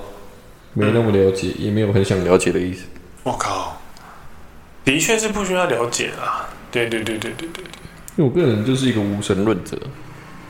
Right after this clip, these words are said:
Speaker 2: 是。我本身也是啊。
Speaker 1: 嗯，就是我从小到大，我们家是拿香的那个叫什么？佛教还是道教？还是其实是一样的？
Speaker 2: 道-，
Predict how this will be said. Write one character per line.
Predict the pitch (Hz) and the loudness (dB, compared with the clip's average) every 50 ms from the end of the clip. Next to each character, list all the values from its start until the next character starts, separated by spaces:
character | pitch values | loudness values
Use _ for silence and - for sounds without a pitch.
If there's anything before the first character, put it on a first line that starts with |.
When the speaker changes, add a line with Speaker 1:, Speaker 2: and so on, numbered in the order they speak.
| - - - - - - - - - | -18 -18 -16 -18 -16 -10 -6 -4 -2
Speaker 2:
是。 | - - - 127 - - - - - - - - - - - - - - - - - - - - - - - - - - - | 0 0 2 2 0 -2 -4 -8 -12 -14 -14 -16 -16 -18 -18 -18 -20 -20 -20 -20 -20 -20 -20 -20 -20 -20 -20 -20 -20 -20 -8
我 | - - | 2 4
本 | 170 131 127 | 4 6 6
身 | 147 190 185 | 4 4 4
也 | 131 | 4
是 | - - 139 117 | 2 2 2 2
啊。 | 104 101 101 101 98 - - - - | 4 2 2 0 -4 -10 -12 -12 -6
Speaker 1:
嗯， | - 131 123 113 90 - - - - - - - - | -2 0 0 0 0 -4 -8 -12 -16 -16 -16 -16 -12
就 | - - 120 | -2 2 4
是 | 117 117 110 | 4 4 4
我 | 104 101 | 4 2
从 | - - 117 113 120 | 4 4 4 4 6
小 | 127 110 | 4 6
到 | 98 120 117 | 6 6 4
大， | - - 120 | 6 6 6
我 | 110 98 95 95 95 | 8 8 8 6 6
们 | 92 98 98 98 | 4 2 2 2
家 | 110 107 110 | 4 4 2
是 | 110 - 131 117 110 110 107 110 - - - - - - - - - | 2 2 0 0 0 0 0 -2 -4 -6 -16 -18 -20 -20 -18 -8 -4
拿 | 113 101 104 110 | 0 4 4 4
香 | 117 - 143 262 | 4 4 2 2
的 | 117 - | 2 0
那 | 120 - | 0 0
个 | 101 98 | 2 4
叫 | 101 98 | 4 4
什 | 98 - | 2 2
么？ | - - - - - - - - - - - - - - - - - - - - - - - - - - - - - - - - - - - - - - - - - - - - - - | -4 -6 -6 -8 -10 -16 -16 -16 -18 -18 -16 -18 -18 -18 -18 -18 -16 -16 -16 -18 -20 -20 -20 -20 -18 -18 -18 -18 -18 -20 -20 -20 -20 -20 -20 -20 -20 -18 -18 -18 -18 -18 -18 -18 -18 -12
佛 | - - 95 95 98 | 0 4 6 6 8
教 | - 131 107 | 8 8 8
还 | 90 87 | 8 8
是 | 87 | 6
道 | 85 95 87 82 | 6 6 4 4
教？ | - - - | 4 0 -2
还 | - - 98 | 0 2 2
是 | 95 - | 4 4
其 | - - 92 | 4 4 4
实 | 90 | 4
是 | 95 95 92 | 4 2 2
一 | 85 80 | 2 4
样 | 90 85 71 | 2 2 2
的？ | 64 | 0
Speaker 2:
道-， | 60 | -6